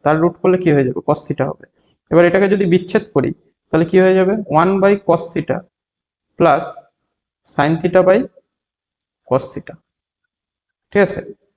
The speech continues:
তাহলে ওয়ান by cos theta মানে কি? sec theta, আর sin theta by cos theta মানে ট্যান theta। অত্যন্ত সহজ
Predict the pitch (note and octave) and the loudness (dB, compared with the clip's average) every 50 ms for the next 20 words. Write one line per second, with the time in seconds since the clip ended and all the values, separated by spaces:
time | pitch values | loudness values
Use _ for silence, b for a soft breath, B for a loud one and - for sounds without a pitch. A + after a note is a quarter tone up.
0 | _ _ _ - D3 D3 D#3 D3 D3 D#3 E3 F3+ G3 G3 G3 G#3 G#3 G#3 F#3 F3+ | _ _ _ -2 0 2 2 2 2 2 2 2 2 2 0 0 0 0 0 -2
1 | F#3 - - F#3 G3 F#3+ F3+ E3 C#3 - - - - _ _ _ _ _ _ _ | -2 -4 -6 -4 -2 0 0 0 -2 -6 -10 -16 -18 _ _ _ _ _ _ _
2 | _ _ _ - - E3 D#3+ E3 E3 - F#3 E3+ F3+ G#3 B3 - _ _ _ _ | _ _ _ -6 -2 -2 -2 -2 -4 -8 -6 -2 -2 -2 -2 -4 _ _ _ _
3 | _ _ _ _ _ _ _ _ _ _ _ - - - - - C#3+ D#3 D#3+ E3 | _ _ _ _ _ _ _ _ _ _ _ -12 -12 -8 -4 -2 -2 -2 0 -2
4 | F3+ E3 F3+ E3+ F3+ F3 F3 D#3+ D#3+ - - - D#3+ F3 F3 F3+ F3+ G#3+ C4+ - | 0 2 4 4 2 2 0 -2 -4 -4 -6 -6 -4 -2 -2 -2 -2 -4 -4 -8
5 | _ _ _ _ _ _ _ _ _ - G2+ F#2+ - - - - - - - - | _ _ _ _ _ _ _ _ _ -8 -8 -8 -8 -10 -8 -6 -6 -4 -4 -2
6 | A3 G#3 G3+ D#3+ - - D#3+ F3+ G#3 A3 | -4 -2 -2 -2 -2 0 0 2 2 0